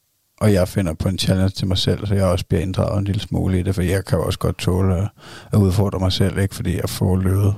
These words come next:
rigeligt, men, øh, jeg snakker jo tit om, at jeg godt kunne tænke mig at styrketræne mere, og man må jo så også sige, at jeg er rimelig stiv som et bræt. Altså, hvis, øh, hvis jeg prøver at strække ud og nå mine tæer, så, øh,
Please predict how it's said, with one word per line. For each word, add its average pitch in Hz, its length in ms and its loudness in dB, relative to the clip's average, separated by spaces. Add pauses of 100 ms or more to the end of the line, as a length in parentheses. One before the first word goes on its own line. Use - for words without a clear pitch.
(140)
rigeligt, 101 380 0
men, 107 280 -2
øh, - 140 0 (640)
jeg 98 100 2
snakker 87 260 2
jo 85 80 2
tit 92 180 0
om, 82 60 2
at 78 80 -6
jeg 85 80 -2
godt 90 120 0
kunne 87 80 -2
tænke 95 180 0
mig 90 60 -2
at 90 60 -2
styrketræne 98 560 2
mere, 92 240 2
og 85 380 0 (800)
man 110 200 4
må 92 100 2
jo 92 60 4
så 95 120 2
også 95 180 2
sige, 95 260 2
at 90 120 -2
jeg 82 200 0
er 87 260 0 (960)
rimelig 98 200 4
stiv - 300 0
som - 160 -2
et - 120 -4
bræt. - 440 -2
Altså, 98 320 0
hvis, 95 360 0
øh, 92 300 0 (420)
hvis 101 160 0
jeg 98 100 0
prøver 98 360 2
at 98 80 2
strække 92 360 0
ud 95 180 4
og 95 100 2
nå 95 180 0
mine 95 220 -2
tæer, - 400 0
så, 101 200 -2
øh, 95 340 0